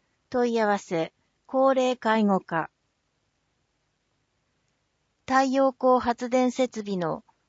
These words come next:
共同購入希望者の募集。県が購入希望者を募り、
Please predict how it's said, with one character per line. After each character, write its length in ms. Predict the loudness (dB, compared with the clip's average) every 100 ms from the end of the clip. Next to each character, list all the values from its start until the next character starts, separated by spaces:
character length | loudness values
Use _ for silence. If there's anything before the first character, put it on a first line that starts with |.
| -10
共 260 | -2 -2
同 200 | 2 2
購 300 | 0 0 2
入 260 | 2 2 0
希 160 | -2 -2
望 220 | 0 0
者 160 | 0 0
の 140 | 0
募 140 | -2
集。 520 | -6 -6 -6 -6 -8 _ _ _ _ _ _ _ _ _ _ _ _ -8
県 280 | 0 2 4
が 160 | 2
購 260 | 0 2 4
入 220 | 4 2
希 160 | -2 -6
望 180 | -2 -2
者 240 | 0 -2
を 60 | -2
募 340 | -2 0 0
り、 240 | -2 -8